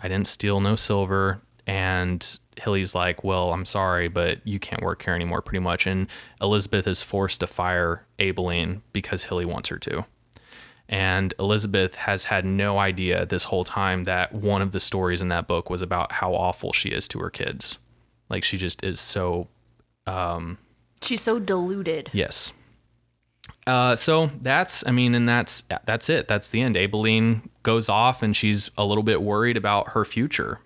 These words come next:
Speaker 1: but she's gonna start anew. And, uh, Catherine Stockett, the author, tells her own story with her family's maid.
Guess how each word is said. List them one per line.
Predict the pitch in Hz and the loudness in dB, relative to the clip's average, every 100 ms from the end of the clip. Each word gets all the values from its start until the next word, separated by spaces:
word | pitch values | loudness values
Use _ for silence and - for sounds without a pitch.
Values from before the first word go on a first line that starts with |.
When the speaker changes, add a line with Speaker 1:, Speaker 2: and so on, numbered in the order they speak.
| _ | _
Speaker 1:
but | - 95 - | 0 0 2
she's | - 104 95 | 0 0 0
gonna | 107 101 | 0 0
start | - 107 104 | 0 0 0
anew. | 107 120 90 85 - - - - - - - - | 2 2 0 -4 -12 -20 -20 -20 -20 -20 -20 -4
And, | 120 120 113 113 | 2 4 4 4
uh, | 110 107 107 101 | 4 4 2 0
Catherine | - 139 151 - 139 143 147 - | 0 0 2 2 2 2 -2 -4
Stockett, | - - 113 107 113 113 | -4 0 2 2 0 0
the | 104 | 2
author, | 104 113 113 104 | 2 2 0 -2
tells | - 107 101 | 0 0 2
her | 117 | 0
own | 110 110 | 2 2
story | - 110 104 | 2 2 2
with | 98 - | 0 -2
her | |
family's | 107 110 107 117 120 | -2 0 2 2 2
maid. | 101 87 107 | 0 0 -4